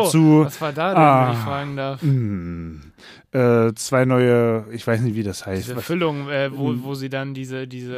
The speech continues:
Speaker 2: es gibt doch diese teure, einmal Zement und dann noch diese,
Speaker 1: Ja,
Speaker 2: diese
Speaker 1: genau, es gab, nee,
Speaker 2: Edelfüllung.
Speaker 1: nee, genau, es gibt, äh, Keramik
Speaker 2: Ah ja.
Speaker 1: und, ähm,
Speaker 2: Ja.
Speaker 1: Kunststoff.
Speaker 2: Vor der Entscheidung stand ich schon mal.
Speaker 1: Vor der, vor der Entscheidung stand ich diesen Monat auch und ich habe mich für die billigere Kunststoff entschieden.
Speaker 2: Ich nehme auch immer
Speaker 1: Weil,
Speaker 2: das
Speaker 1: weil
Speaker 2: billige.
Speaker 1: Keramik wär, ähm, vierstellig gewesen.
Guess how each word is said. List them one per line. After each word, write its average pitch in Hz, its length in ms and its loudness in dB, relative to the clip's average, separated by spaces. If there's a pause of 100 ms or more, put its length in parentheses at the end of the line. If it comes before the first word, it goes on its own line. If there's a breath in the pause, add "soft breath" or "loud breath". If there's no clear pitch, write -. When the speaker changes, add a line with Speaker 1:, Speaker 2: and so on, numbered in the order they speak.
Speaker 2:
es 123 140 -14
gibt - 160 -14
doch 135 100 -8
diese 127 240 -12
teure, 147 420 -2
einmal 135 320 -6
Zement 139 480 -6
und 151 80 -10
dann 139 140 -6
noch 135 160 -10
diese, 135 320 -10
Speaker 1:
Ja, - 20 -12 (180)
Speaker 2:
diese - 20 6
Speaker 1:
genau, 185 160 8
es 160 180 6
gab, 180 180 8
nee, 175 80 6
Speaker 2:
Edelfüllung. 139 320 2
Speaker 1:
nee, 190 220 6
genau, 196 220 6
es 160 140 4
gibt, - 260 0
äh, 170 140 6
Keramik 156 720 4
Speaker 2:
Ah 147 80 -4
ja. 151 240 0
Speaker 1:
und, 220 440 6
ähm, 190 680 6
Speaker 2:
Ja. 196 60 -6
Speaker 1:
Kunststoff. 156 640 4
Speaker 2:
Vor 160 160 -2
der 160 140 0
Entscheidung 151 420 -4
stand 147 280 -4
ich 160 120 0
schon 202 200 -2
mal. 175 160 -2
Speaker 1:
Vor 165 200 8
der, 165 80 8
vor 175 140 4
der 185 100 8
Entscheidung 175 360 4
stand 185 220 4
ich 160 80 0
diesen 165 220 6
Monat 151 280 6
auch 160 160 6
und 175 100 8
ich 143 100 2
habe 156 120 2
mich 151 120 0
für 147 140 -2
die 131 120 0
billigere 139 500 2
Kunststoff 143 460 -4
entschieden. 139 520 -2
Speaker 2:
Ich - 120 -14
nehme 131 160 -8
auch 139 140 -6
immer 131 160 -4
Speaker 1:
Weil, 135 140 8
Speaker 2:
das 127 80 4
Speaker 1:
weil 139 120 8
Speaker 2:
billige. 139 200 2
Speaker 1:
Keramik 151 460 4
wär, 147 460 6
ähm, 139 880 0
vierstellig 135 540 0
gewesen. 101 420 -4